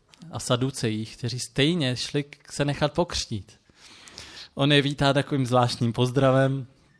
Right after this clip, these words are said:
„Plemeno zmíjí, to si myslíte, že, že když se tady namočíte do vody, že,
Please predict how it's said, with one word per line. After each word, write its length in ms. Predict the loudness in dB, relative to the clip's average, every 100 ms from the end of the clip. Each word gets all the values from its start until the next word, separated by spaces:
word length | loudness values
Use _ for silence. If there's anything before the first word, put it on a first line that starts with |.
| _ _ -20 8
„Plemeno 440 | 12 12 12 10
zmíjí, 560 | 8 8 8 6 4 0
to 140 | 0 2 2
si 60 |
myslíte, 500 | 4 2 2 2 4
že, 140 | 4 2 0 -16 -16 -18 0
že 180 | 8 8 6 -16 _ _ -4
když 160 | 2 2
se 80 | 4
tady 160 | 6 8
namočíte 480 | 8 6 6 8
do 100 | 8
vody, 320 | 10 10 10
že, 120 | 8